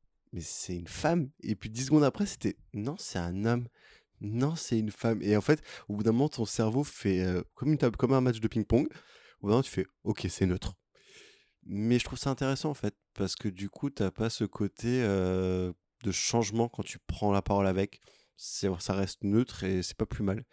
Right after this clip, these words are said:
Et ça donne pas d'idée sur une, euh, une intelligence artificielle, ça doit être une femme ou un homme.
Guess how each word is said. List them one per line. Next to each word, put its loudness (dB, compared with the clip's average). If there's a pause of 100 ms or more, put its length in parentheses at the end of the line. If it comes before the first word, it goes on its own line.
(180)
Et -8
ça 4
donne 4
pas 4
d'idée -2
sur -4
une, 0
euh, 0
une -4
intelligence -2
artificielle, -4
ça -4
doit 2
être -10
une -6
femme 0
ou 2
un 0
homme. -4